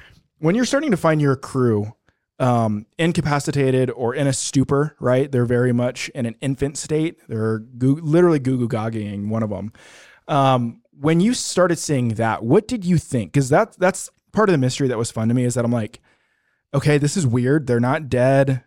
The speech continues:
They're not, like, creepy zombies," right? I feel like there's plenty of, uh, sci-fi movies that show up, that play out exactly like this, and then they attack you and they kill you, and they're, and, you know, they're infected with a parasite, right? That's this trope that usually happens.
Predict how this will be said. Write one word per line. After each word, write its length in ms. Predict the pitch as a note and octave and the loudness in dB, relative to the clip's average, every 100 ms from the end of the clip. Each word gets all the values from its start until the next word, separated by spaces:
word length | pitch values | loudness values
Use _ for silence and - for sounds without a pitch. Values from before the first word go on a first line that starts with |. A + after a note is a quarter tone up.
| _ | _
They're 140 | A#2+ | -2
not, 240 | B2+ C#3+ D3+ | 0 0 0
like, 300 | C#3+ A#2+ - _ _ _ _ _ _ _ _ _ - | 0 -2 -10 _ _ _ _ _ _ _ _ _ -14
creepy 720 | - - C#3 C#3+ D3+ C#3+ C#3 | -10 -2 0 0 0 2 2
zombies," 680 | A#2 A2 A#2 C#3+ C#3+ D3 C#3 | 0 -2 0 2 4 4 4
right? 160 | C#3 | 2
I 80 | C#3 | 2
feel 120 | C3+ | 2
like 120 | F3 E3 | 2 2
there's 160 | C#3 | -2
plenty 300 | - B2+ C3 | 0 0 2
of, 280 | B2+ G#2+ - _ _ _ _ | 2 0 -8 _ _ _ _
uh, 420 | - G#2+ G#2 F#2+ F2 - | -6 -4 -4 -6 -10 -14
sci-fi 560 | - - B2 C#3 E3 D#3 | -8 -4 0 0 4 2
movies 500 | D3 C3+ C#3 D3+ D#3 | 2 2 2 2 2
that 260 | C3 A2+ - | 0 -2 -6
show 340 | - - C3 | -4 2 4
up, 180 | C3+ - E3 E3 | 4 0 -16 -6
that 220 | C3+ B2+ | -6 -4
play 200 | - D#3 | 2 4
out 180 | D3 D#3+ | 4 2
exactly 480 | C3 A#2 A#2 C3 D3 | -2 -2 -4 0 2
like 160 | C3 | 2
this, 160 | D#3 C#3 | 0 0
and 80 | B2+ | 0
then 140 | B2 | 2
they 140 | A#2+ A#2 | 2 0
attack 340 | G#2+ A#2 - | -2 -4 -2
you 180 | A2+ A2 | 0 0
and 80 | G#2 | -2
they 80 | |
kill 200 | G#2+ A#2 | -4 -2
you, 120 | G#2 G#2 | -2 -2
and 80 | |
they're, 120 | A2+ G#2 | -4 -6
and, 260 | A2+ A#2 | -4 0
you 80 | A#2+ | 0
know, 60 | A#2 | 2
they're 120 | B2+ | 0
infected 280 | B2+ C#3+ - | 0 -2 0
with 80 | B2 | -2
a 40 | |
parasite, 420 | B2+ G#2+ F#2+ E2 | -2 -4 -6 -6
right? 180 | E2 G#2+ | -2 0
That's 280 | B2+ D3 - | 2 0 0
this 160 | D3+ - | -4 -4
trope 320 | - A#2+ A#2+ | -2 -2 0
that 140 | A#2 | -2
usually 260 | A2+ A#2 C#3+ | -4 -2 -2
happens. 380 | C#3+ D#3 F3+ | -2 -4 -6